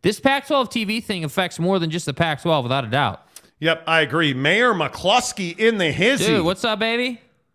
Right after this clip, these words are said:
Speaker 2: What's going on?
Speaker 1: Where you been?
Speaker 2: Good to see you, Mayor McCluskey. He says, "Tanner Plummer speaks facts. Utah Tech is in talks with the Big twelve and the Pac-twelve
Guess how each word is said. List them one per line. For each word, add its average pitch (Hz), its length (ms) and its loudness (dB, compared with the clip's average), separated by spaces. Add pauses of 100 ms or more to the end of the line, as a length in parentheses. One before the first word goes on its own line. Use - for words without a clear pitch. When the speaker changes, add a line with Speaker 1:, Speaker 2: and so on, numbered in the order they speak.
Speaker 2:
What's 220 280 -6
going 208 400 0
on? 247 260 2
Speaker 1:
Where 208 80 6
you 226 160 0
been? 214 420 -2 (840)
Speaker 2:
Good 220 180 -2
to 196 80 0
see 277 300 -4
you, 285 80 2
Mayor 139 280 2
McCluskey. 107 640 -6
He 147 140 -6
says, 156 320 -4
"Tanner 208 300 -4
Plummer 165 340 -2
speaks 143 400 -8
facts. 120 340 -4
Utah 180 380 -2
Tech 165 320 -2
is 151 160 -2
in 151 120 -2
talks 156 300 0
with 151 140 -4
the 127 60 -6
Big 139 240 -6
twelve 139 260 -2
and 123 80 -8
the 113 40 -8
Pac-twelve 120 680 -4